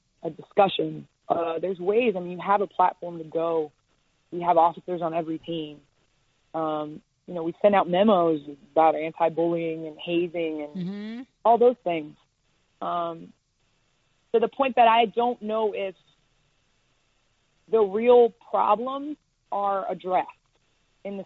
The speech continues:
Speaker 1: sense of, you know, now for bullying, like, we can't dress the rookies up, like, as,
Speaker 2: Mm-hmm.
Speaker 1: you know, crazy things because of stuff like this. So to me, let's talk about the real problem.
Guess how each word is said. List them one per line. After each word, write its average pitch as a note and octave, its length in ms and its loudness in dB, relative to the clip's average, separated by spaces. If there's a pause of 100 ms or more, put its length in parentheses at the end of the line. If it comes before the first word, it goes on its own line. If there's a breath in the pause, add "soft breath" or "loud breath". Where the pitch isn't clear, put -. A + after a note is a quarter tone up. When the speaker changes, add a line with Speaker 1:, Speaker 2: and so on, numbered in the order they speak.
Speaker 1:
sense G3 240 -4
of, F3 300 2 (500)
you D#4+ 60 2
know, F4 100 8
now D4 380 2
for C#4+ 100 -2
bullying, A#3+ 400 2
like, F#3 200 -6
we B3 80 -6
can't B3+ 340 -2 (520)
dress G3 220 0 (100)
the F#3+ 60 -2
rookies F3 360 -4
up, D#3 220 0 (300)
like, E3+ 220 0
as, D3 180 0
Speaker 2:
Mm-hmm. G#3+ 260 -8
Speaker 1:
you - 60 -12
know, D3+ 200 -14 (180)
crazy E3+ 320 0
things D#3+ 260 0
because F#3 420 6 (560)
of F#3+ 180 4
stuff G3 180 4
like E3+ 160 4
this. D3 200 6 (140)
So F3 140 0 (100)
to G#3+ 60 -2
me, A#3+ 440 4
let's A3 200 2
talk C4+ 120 0
about A3+ 160 2
the E3 220 -4
real G#3+ 240 8
problem. E3 420 2